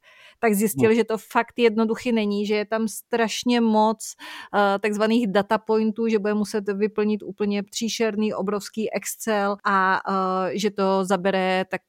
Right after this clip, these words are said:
Speaker 1: čtyři, pět, šest měsíců práce a budou na,
Speaker 2: Aha.
Speaker 1: eh, to potřeba vytvořit týmy, protože to jeden člověk prostě ani omylem nedá a že to fakt nebude sranda. No a teď přišel tenhle balíček a Evropská komise říká: „Hele,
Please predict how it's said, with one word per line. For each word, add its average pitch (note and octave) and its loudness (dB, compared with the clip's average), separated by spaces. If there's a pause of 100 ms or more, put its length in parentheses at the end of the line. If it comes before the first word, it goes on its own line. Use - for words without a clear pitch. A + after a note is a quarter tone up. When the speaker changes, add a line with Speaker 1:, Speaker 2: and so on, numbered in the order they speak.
(240)
Speaker 1:
čtyři, G3+ 0
pět, F#3 -4
šest F#3 -4
měsíců F#3+ -4
práce F#3 -2
a - -6
budou F#3 -4
na, F#3 -2
Speaker 2:
Aha. F3 -2 (260)
Speaker 1:
eh, F#3 -4
to G3 -6
potřeba F#3+ -2
vytvořit G3 -2 (100)
týmy, G3 0
protože F3+ -6
to - -8
jeden E3+ -2
člověk F3 -6
prostě - -10
ani F3 -6
omylem E3+ -4
nedá F#3 0 (200)
a G#3 0
že G#3 0
to F#3 -2
fakt A#3+ 0
nebude A3 2
sranda. G3 -2 (500)
No G#3+ 6 (120)
a A3+ 2
teď D#4+ -2
přišel F#4 -2
tenhle F#4 -4
balíček A#3+ -2 (240)
a B3 2
Evropská C#4 -2
komise C#4 -6
říká: C#4 -4
„Hele, C4 0